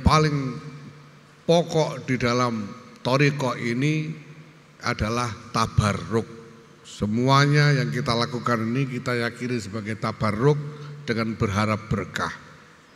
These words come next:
Ini adalah pondasi dari seluruh aktivisme kita di dalam berorganisasi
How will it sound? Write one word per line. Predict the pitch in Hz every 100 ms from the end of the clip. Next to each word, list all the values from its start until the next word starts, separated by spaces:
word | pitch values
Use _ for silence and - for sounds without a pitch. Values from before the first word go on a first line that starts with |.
| - - - - - - - - - - - - - - - - - - - _ - - - -
Ini | 110 127 123
adalah | 110 117 117 - - - - - - - - - 123
pondasi | 123 127 131 135 - 123 101
dari | 101 107 110
seluruh | 104 107 117 123 151 147 - - - - - - - - - - - _ _ _ _ _ 123
aktivisme | 135 - - 139 139 110 120 120
kita | 113 127 120
di | 107
dalam | 107 104 95
berorganisasi | 104 107 98 101 110 107 123 131 - 127 127